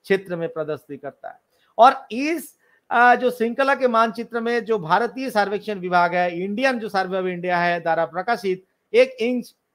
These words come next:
आधा इंच के चतुर्थाई जो स्थलाकृति के मानचित्र था, नाम इसी श्रृंखला पर आधारित है और जिसका आपका, आ, जो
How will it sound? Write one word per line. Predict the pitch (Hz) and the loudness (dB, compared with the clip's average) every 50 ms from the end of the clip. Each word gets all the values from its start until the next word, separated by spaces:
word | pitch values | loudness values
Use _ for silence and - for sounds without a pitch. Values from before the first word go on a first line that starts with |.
| _ _ - | _ _ -2
आधा | 170 180 196 226 233 | 0 2 4 4 4
इंच | 240 233 233 220 - - | 4 2 0 -4 -8 -6
के | 240 220 | -6 -6
चतुर्थाई | - 208 196 185 202 175 - 196 208 208 214 208 - _ | -4 -4 -6 -6 -6 -4 -2 0 0 0 0 -4 -10 _
जो | 180 190 | -12 -12
स्थलाकृति | 175 - 185 190 208 202 208 202 196 175 202 185 | -10 -6 -2 0 0 0 -2 -6 -12 -10 -10 -8
के | 196 190 | -6 -4
मानचित्र | 180 175 175 175 - 190 185 - - 180 | -4 -4 -4 -4 -6 -10 -10 -10 -12 -10
था, | 160 175 175 175 170 | -4 0 0 0 0
नाम | 170 170 170 170 170 175 | 0 0 -2 -2 -2 -6
इसी | 165 - 220 | -10 -12 -14
श्रृंखला | - - 190 180 - 180 175 175 | -14 -12 -12 -10 -6 -4 -2 -2
पर | 170 170 175 170 | -2 -2 0 -2
आधारित | 160 151 143 156 156 165 151 151 | -2 -2 -2 -6 -6 -6 -4 0
है | 160 175 202 - _ _ _ _ _ _ _ - | 0 0 0 -2 _ _ _ _ _ _ _ 2
और | 214 254 233 185 | 2 2 2 0
जिसका | 165 185 185 - _ - 208 214 | -6 -12 -14 -12 _ 2 4 4
आपका, | 233 254 262 - - 175 175 - _ - 185 190 208 233 262 294 - _ _ _ _ _ _ _ _ _ - | 4 4 2 -2 -4 -6 -6 -6 _ -2 2 4 4 4 2 0 -4 _ _ _ _ _ _ _ _ _ -8
आ, | 185 170 170 170 170 | -4 0 0 0 0
जो | 160 151 175 180 180 175 165 170 - | -2 -2 -2 -2 0 -2 -2 -4 -8